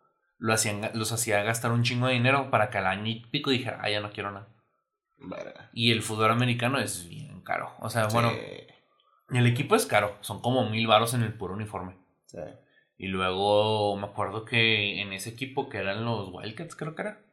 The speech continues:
Speaker 1: el que está allá por Quintas,
Speaker 2: Ujú.
Speaker 1: este, te cobraban una cuota al mes, creo, de que es, si tu hijo quiere, tu hijo tiene que pagar una cuota porque el campo no sé qué.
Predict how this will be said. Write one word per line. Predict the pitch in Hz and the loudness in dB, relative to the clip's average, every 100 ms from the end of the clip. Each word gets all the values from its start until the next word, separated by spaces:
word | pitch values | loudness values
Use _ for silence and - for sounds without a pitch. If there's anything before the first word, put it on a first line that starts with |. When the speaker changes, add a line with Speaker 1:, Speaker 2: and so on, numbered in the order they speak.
| _ | _
Speaker 1:
el | 110 | -8
que | 117 | -6
está | 113 | -4
allá | 113 - | -4 -6
por | - | -8
Quintas, | 123 117 120 - _ _ _ _ | -8 -8 -12 -18 _ _ _ _
Speaker 2:
Ujú. | 120 120 - - _ _ | -6 -4 -6 -10 _ _
Speaker 1:
este, | - 92 - 104 98 | -12 -10 -6 -4 -4
te | - - 107 | -6 -8 -6
cobraban | 98 98 90 95 | -2 -2 -2 0
una | 101 107 | 0 -2
cuota | - 104 107 | -2 -4 2
al | 110 107 | 0 0
mes, | 95 98 | -6 -8
creo, | - 104 101 | -8 -8 -6
de | 98 90 | -8 -10
que | 87 87 | -10 -10
es, | 78 - _ _ | -12 -20 _ _
si | - 107 | -20 -16
tu | 90 | -12
hijo | 90 - | -12 -8
quiere, | 104 107 | -4 -4
tu | - - - - | -6 -14 2 6
hijo | - - 349 | 8 8 8
tiene | - - | 8 8
que | 156 | 6
pagar | 104 98 | 4 0
una | 107 - | -4 -6
cuota | 113 131 | -4 -4
porque | 127 - | -4 -6
el | 101 92 | -6 -6
campo | - - 98 98 | -12 -16 -12 -10
no | 92 | -10
sé | 101 | -12
qué. | - 92 - | -12 -14 -14